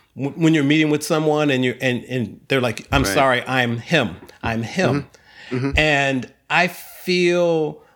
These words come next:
Speaker 1: like it's a car crash that we need to pay particularly clo-, close attention to.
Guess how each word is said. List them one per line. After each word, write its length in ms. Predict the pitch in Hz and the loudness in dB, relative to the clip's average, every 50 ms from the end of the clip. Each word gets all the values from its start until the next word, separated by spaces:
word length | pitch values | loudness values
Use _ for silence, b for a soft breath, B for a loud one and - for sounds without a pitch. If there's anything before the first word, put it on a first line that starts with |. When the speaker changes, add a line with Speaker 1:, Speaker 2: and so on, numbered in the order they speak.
| b - | b 0
Speaker 1:
like 260 | 131 143 147 139 - | 2 2 2 2 0
it's 120 | 156 151 - | -2 -2 -2
a 40 | 143 | -2
car 240 | - - 165 156 151 | 0 2 2 2 2
crash 240 | - 156 131 127 - | 2 0 0 0 0
that 60 | 139 | 0
we 80 | 123 135 | 0 0
need 160 | 139 143 131 | 0 0 0
to 80 | 135 135 | -2 -4
pay 260 | - 170 143 117 117 | -2 -2 -2 -2 -4
particularly 640 | 113 - - - - - 165 165 156 151 143 135 131 | -6 -6 -6 -6 -6 -2 -2 0 0 0 0 -2 -4
clo-, 280 | - - 175 180 180 - - - - - | -2 0 0 -2 0 0 -4 -4 -4 -2
close 220 | - - 139 - - | 0 0 0 0 -2
attention 440 | 127 - 160 156 151 - 131 117 | -2 -2 -2 -2 -2 -2 -4 -4
to. 340 | 110 - 92 76 - - - | -4 -6 -10 -10 -12 -14 -16